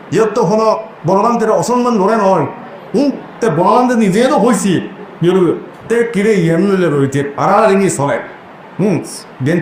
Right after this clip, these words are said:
ঠিক নয়, শোনে কে, বাব্বের মা বোন পর্দা দে। এই লা-, এ, Facebook চিয়া, না, না, না, বোধা দে দে, মুই দিন এনো সঙ্গে একত্রিশ। পড়লে কি কাজ? Facebook, দান নিলে লাগতে হবো। কোমর ভাবে এনে তো দে দিলেও না।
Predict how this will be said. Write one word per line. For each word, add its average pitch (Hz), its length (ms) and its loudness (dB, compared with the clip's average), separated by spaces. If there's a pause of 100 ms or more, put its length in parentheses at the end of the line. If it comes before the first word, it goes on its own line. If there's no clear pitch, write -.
ঠিক 214 180 0
নয়, 156 180 2 (100)
শোনে 185 300 -2
কে, 170 220 0 (220)
বাব্বের 170 340 0
মা 156 140 0
বোন 151 400 0
পর্দা 139 420 0
দে। 160 140 0 (880)
এই 165 220 4
লা-, 165 260 -2
এ, 170 120 2 (240)
Facebook 190 400 2
চিয়া, 156 200 0 (560)
না, 165 280 2
না, 170 100 2
না, 165 80 0
বোধা 175 260 2
দে 160 120 0
দে, 185 140 0 (320)
মুই 170 140 2
দিন 160 160 4
এনো 190 200 2
সঙ্গে 151 220 0
একত্রিশ। 180 360 0 (880)
পড়লে 175 240 2
কি 185 360 2
কাজ? 202 160 -2 (580)
Facebook, 175 360 2 (580)
দান 160 240 0
নিলে 202 240 2
লাগতে 160 260 2
হবো। 151 260 0 (520)
কোমর 175 240 2
ভাবে 165 340 2
এনে 160 180 2
তো 160 300 2
দে - 20 2
দিলেও 170 260 2
না। 185 160 2